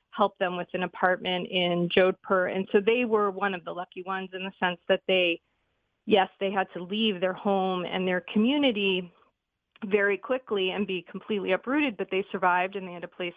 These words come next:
to live. And then eventually they went to, um, Bombay. And so that's where I'm most familiar with in India because I've seen the apartment that my father grew up there, and then eventually he came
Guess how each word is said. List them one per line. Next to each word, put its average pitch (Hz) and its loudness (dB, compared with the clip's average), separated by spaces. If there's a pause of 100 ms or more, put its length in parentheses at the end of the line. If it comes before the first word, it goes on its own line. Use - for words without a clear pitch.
to 175 -12
live. 170 -2 (360)
And 247 4
then 254 2
eventually 262 -4
they 202 -4
went 190 -6 (140)
to, 180 -2 (540)
um, 185 0
Bombay. 196 2
And 202 -8 (100)
so 202 0
that's 220 0 (240)
where 202 2
I'm 233 2
most 190 0
familiar 180 0
with 170 2
in 180 0
India 175 2
because 175 -4
I've 180 2
seen 185 0
the 180 0
apartment 170 0
that 165 -6
my 185 -4 (520)
father 202 2
grew 180 -2
up 175 0
there, 180 0
and 190 -4
then 190 -2
eventually 180 -2
he 185 -10
came 175 -4